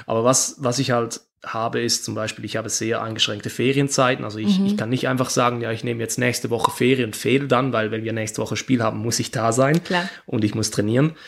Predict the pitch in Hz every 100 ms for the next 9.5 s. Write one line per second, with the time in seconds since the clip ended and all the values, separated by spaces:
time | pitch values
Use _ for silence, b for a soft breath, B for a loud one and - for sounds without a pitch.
0 | B B 127 117 110 110 - _ _ _
1 | _ _ - - 110 107 113 113 - -
2 | - 123 117 117 110 - 151 - 127 113
3 | 120 123 110 - 110 113 - 117 113 113
4 | 117 - 127 113 - 123 113 117 107 -
5 | _ - 110 110 113 113 127 120 107 -
6 | 127 131 117 117 117 113 110 - - 113
7 | 110 117 120 123 117 113 113 117 - 120
8 | 113 113 120 117 - - 113 120 117 120
9 | 107 117 117 110 107